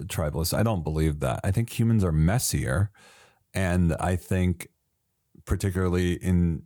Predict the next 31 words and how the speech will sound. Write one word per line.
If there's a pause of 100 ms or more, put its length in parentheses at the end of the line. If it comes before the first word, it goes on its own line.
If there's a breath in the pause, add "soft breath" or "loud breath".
(140)
in
sort
of, (360)
uh, (200)
in
modern
life, (1120 loud breath)
I
think, (120)
I
think, (680)
I
think (460)
there's
a
lot
of
confusion
about
how
to
behave
and
how
to
act
because
of (480 loud breath)
the
influence
that